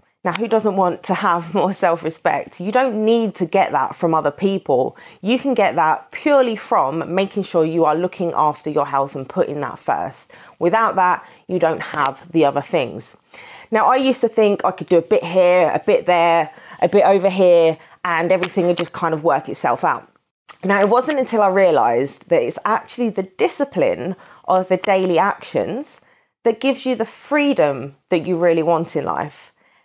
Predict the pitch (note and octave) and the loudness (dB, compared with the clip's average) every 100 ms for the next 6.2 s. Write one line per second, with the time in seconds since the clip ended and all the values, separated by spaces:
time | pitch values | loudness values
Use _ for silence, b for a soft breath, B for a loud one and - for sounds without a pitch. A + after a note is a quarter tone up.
0 | - F#3 G3+ A#3+ A#3 A3+ G3+ G#3+ G#3+ G3 | -6 -2 0 0 0 -2 0 2 2 2
1 | A3 A#3 A3 G3 E3+ E3 D#3+ - D#3 D3+ | 2 2 2 2 0 0 -2 -2 0 2
2 | D#3+ G#3 - G#3+ G3+ F#3 F3 D#3+ - _ | 2 0 0 0 0 2 2 0 -4 _
3 | _ D#3+ D3 B2+ F3 B3+ - C4+ - C#4 | _ -2 -2 -2 -4 -4 -2 -2 -2 -2
4 | A4+ G#4 E4+ A#3+ - C#4 D#4 A3+ E3 D3+ | -2 -2 -6 -4 -2 0 0 0 0 -2
5 | - C#3+ D3+ C3+ C#3+ C#3 D#3 C#3+ - B2+ | -2 -4 -4 -4 -4 -4 -6 -6 -4 -4
6 | E2+ E2+ | -4 -10